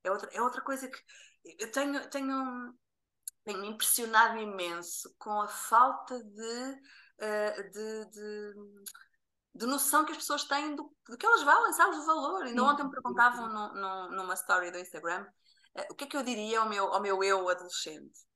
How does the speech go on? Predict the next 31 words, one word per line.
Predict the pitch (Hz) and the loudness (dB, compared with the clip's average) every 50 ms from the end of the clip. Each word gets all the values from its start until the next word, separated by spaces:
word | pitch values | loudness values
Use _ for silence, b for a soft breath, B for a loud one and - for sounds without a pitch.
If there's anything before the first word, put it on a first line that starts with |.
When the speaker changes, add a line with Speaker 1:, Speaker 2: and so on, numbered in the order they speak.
| _ _ _ _ _ _ _ _ _ _ _ _ | _ _ _ _ _ _ _ _ _ _ _ _
Speaker 1:
O | - | -12
teu | 302 302 | -10 -2
valor | 311 277 262 226 220 226 | 0 0 0 2 0 -2
é | 233 | -4
inca-, | 247 247 247 - - - | -6 -6 -6 -6 -6 -6
é, | - | -10
é, | - - 233 233 - - | -10 -10 -10 -10 -8 -8
é | 220 | -10
inestimável, | 226 226 226 - - 233 214 208 202 202 196 202 196 196 | -8 -8 -8 -8 -8 -8 -2 0 2 2 2 0 -2 -4
é | 202 202 | -4 -6
incalculável | 202 202 - 196 196 196 - - 175 175 180 175 180 180 180 180 180 185 | -8 -4 -2 -2 -2 -4 -6 -4 -2 -2 -2 -4 -6 -8 -10 -10 -10 -10
e | 185 185 185 | -12 -12 -12
ni-, | 185 185 185 - - | -10 -12 -12 -12 -10
e | 202 | -10
nem, | 214 226 233 226 - - _ _ _ - | -8 -6 -8 -8 -10 -14 _ _ _ -8
ninguém | 220 233 233 233 233 247 277 294 302 302 | -6 -4 -4 0 2 2 2 2 -2 -4
tem | - - 226 220 220 220 | -4 -4 -2 -2 -4 -6
o | 214 | -8
direito | 220 214 202 196 208 226 226 - - _ _ 226 | -8 -4 -2 -2 -2 -2 -6 -12 -18 _ _ -18
de | 208 226 | -18 -18
o | 220 | -14
pôr | - 214 233 | -14 -14 -14
em | 233 240 | -14 -12
causa, | 240 220 202 196 196 196 202 | -10 -10 -10 -10 -12 -16 -18
sabes? | - - 185 190 185 - - - - _ _ _ _ _ _ _ _ _ _ _ _ - | -20 -20 -20 -20 -20 -20 -20 -20 -20 _ _ _ _ _ _ _ _ _ _ _ _ -8
E | 208 247 | -4 -4
estas | 330 339 - 453 - | -4 0 0 -2 -2
coisas | - - - 226 196 190 190 208 - | -2 0 2 2 2 2 0 -4 -6
parecem | - 392 381 - 403 381 | -6 -6 -6 -6 -6 -4
tão | - 330 277 262 240 | -2 -2 -2 -2 0
óbvias | 208 185 175 160 156 151 156 160 156 156 156 160 165 160 165 165 - - - - - - - | 2 2 2 2 0 -6 -10 -12 -10 -10 -10 -10 -12 -14 -14 -16 -16 -16 -16 -18 -18 -20 -20